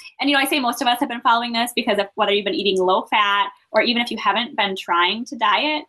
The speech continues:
um, it's, it's pretty, and you have to be intentional about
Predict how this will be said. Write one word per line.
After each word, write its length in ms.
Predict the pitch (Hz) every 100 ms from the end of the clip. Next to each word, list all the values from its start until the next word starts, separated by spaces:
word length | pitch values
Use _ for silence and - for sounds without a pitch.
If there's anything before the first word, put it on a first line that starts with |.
| - - -
um, 320 | 220 202 196 - _ - -
it's, 300 | - - - -
it's 160 | 254
pretty, 500 | - 320 285 190 - -
and 200 | 240 233
you 120 | 294
have 60 | 302
to 60 |
be 100 | 285
intentional 680 | 220 - 226 226 - 180 170
about 240 | 175 202